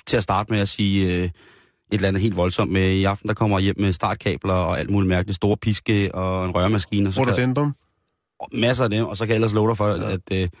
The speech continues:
Speaker 1: så får du dessert, du aldrig nogensinde har prøvet før.
Speaker 2: Og en compilation med Papa Boo.
Speaker 1: Øh,
Speaker 2: Må jeg lige sp-,
Speaker 1: hov, hov, hov, hov, hov. Det blev for voldsomt, det der.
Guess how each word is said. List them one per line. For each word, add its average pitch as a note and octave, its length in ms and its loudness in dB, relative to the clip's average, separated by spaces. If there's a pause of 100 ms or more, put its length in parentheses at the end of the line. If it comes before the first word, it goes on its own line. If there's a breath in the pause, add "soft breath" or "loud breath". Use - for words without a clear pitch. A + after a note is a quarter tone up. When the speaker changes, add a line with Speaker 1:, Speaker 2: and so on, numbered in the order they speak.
(100)
Speaker 1:
så A#2 120 -2
får G#2 100 2
du F#2 100 -2
dessert, F#2+ 300 0
du A2 100 -2
aldrig G#2 120 2
nogensinde G2+ 280 2
har - 40 -18
prøvet G2+ 140 2
før. D#2 120 -2 (340 loud breath)
Speaker 2:
Og A2 80 -2
en A2+ 60 0
compilation B2 500 2
med C3 120 2
Papa A#2+ 220 0
Boo. B2 280 -2 (540 soft breath)
Speaker 1:
Øh, G2 580 2 (200)
Speaker 2:
Må F3 100 2
jeg G3 120 2
lige G3 100 0
sp-, - 200 -4
Speaker 1:
hov, C3+ 100 4
hov, G#2+ 140 0
hov, F2 240 -8
hov, F2 160 -8
hov. - 240 -12
Det G#2 120 -2
blev G#2+ 120 0
for G#2+ 80 -4
voldsomt, - 360 -8
det - 80 -8
der. - 60 -8